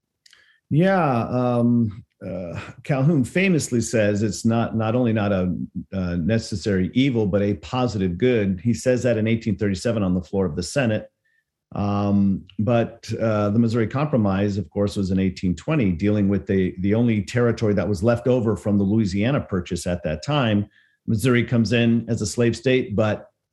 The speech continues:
this vast amount of territory that will produce four or five states, including Illinois, uh, Lincoln's eventually ado-, his eventual adopted state. Um, all of that territory, they, uh, in Article six,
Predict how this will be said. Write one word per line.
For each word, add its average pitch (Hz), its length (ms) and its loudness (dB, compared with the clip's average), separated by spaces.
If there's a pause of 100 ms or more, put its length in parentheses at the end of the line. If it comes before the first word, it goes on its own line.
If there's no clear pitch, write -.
this 107 180 -2
vast 127 500 -2
amount 117 240 2
of 95 100 -4
territory 127 540 0
that 104 160 2
will 107 80 2
produce 117 340 0
four 107 240 0
or 98 60 2
five 90 260 -2
states, 143 380 0
including 104 440 2
Illinois, 95 540 2 (560)
uh, 85 320 0
Lincoln's 95 500 0
eventually 101 480 2
ado-, 90 300 0
his 95 300 -2
eventual 101 360 0
adopted 98 400 -2
state. 92 300 -2 (320)
Um, 101 360 2
all 143 200 2
of 214 100 0
that 220 220 0
territory, 180 680 2
they, 170 580 0 (260)
uh, 113 240 2
in 120 80 4
Article 143 280 2
six, - 560 -4